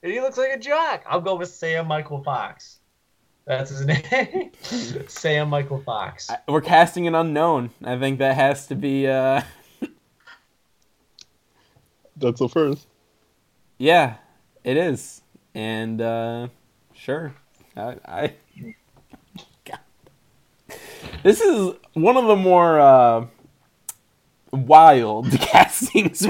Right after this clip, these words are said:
Speaker 2: we've had. I don't really know. This is, uh, this is good. Uh, so,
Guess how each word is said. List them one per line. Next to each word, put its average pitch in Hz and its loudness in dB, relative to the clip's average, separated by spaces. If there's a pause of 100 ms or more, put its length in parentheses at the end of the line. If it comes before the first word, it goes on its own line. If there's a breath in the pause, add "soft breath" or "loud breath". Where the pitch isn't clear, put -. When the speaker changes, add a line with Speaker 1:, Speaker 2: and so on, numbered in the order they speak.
Speaker 2:
we've 196 -6
had. 160 -2
I 170 -4
don't 180 -2
really 170 0
know. 165 -2 (640 loud breath)
This 180 -2
is, 170 -2
uh, 160 0
this 185 -4
is 302 -8
good. 269 -2 (560 soft breath)
Uh, 165 8
so, 165 2